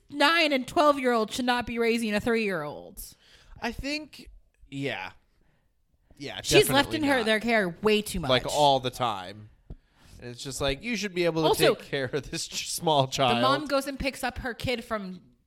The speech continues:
Speaker 1: when the mom goes and picks up Elliot from being drunk, she leaves Drew Barrymore alone at home.
Speaker 2: Yeah, that's okay. Leave your four-year-old alone at home. I'm sure she'll be fine. You don't own any knives or anything, right?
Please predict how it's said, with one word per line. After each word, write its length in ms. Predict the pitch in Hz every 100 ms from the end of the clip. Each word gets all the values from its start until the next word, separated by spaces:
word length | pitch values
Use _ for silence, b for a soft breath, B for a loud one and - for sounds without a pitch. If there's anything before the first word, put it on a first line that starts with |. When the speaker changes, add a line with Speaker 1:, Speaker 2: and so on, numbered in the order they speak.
| _ - 196 190 190 196 - -
Speaker 1:
when 400 | 202 202 202 196
the 60 |
mom 220 | 202 208
goes 160 | 202 202
and 80 | 202
picks 160 | 202
up 120 | 180 180
Elliot 260 | 196 160
from 140 | 170 165
being 220 | 170 151
drunk, 260 | 156 175 -
she 180 | - 240
leaves 240 | 254 254
Drew 160 | 214 226
Barrymore 380 | 214 214 202 180
alone 240 | 185 175
at 80 | 160
home. 280 | 170 147 104 98 B B B -
Speaker 2:
Yeah, 380 | 165 185 127 107 160
that's 240 | 240 233
okay. 440 | 226 220 185 180 190
Leave 180 | 220 202
your 80 |
four-year-old 800 | 190 185 175 165 165 156 151 151
alone 680 | 151 143 143 143 147 147 147
at 180 | 143 139
home. 680 | 131 131 131 131 127 127 120 - - - - -
I'm 200 | 180 170
sure 220 | 165 139
she'll 160 | 135
be 120 | 120 117
fine. 640 | 117 113 117 123 135 139 -
You 160 | 196 175
don't 180 | 151
own 180 | 139 139
any 220 | 135 123
knives 640 | 113 131 180 151 156 147 139
or 100 | 127
anything, 460 | 135 135 147 165
right? 320 | 139 143 202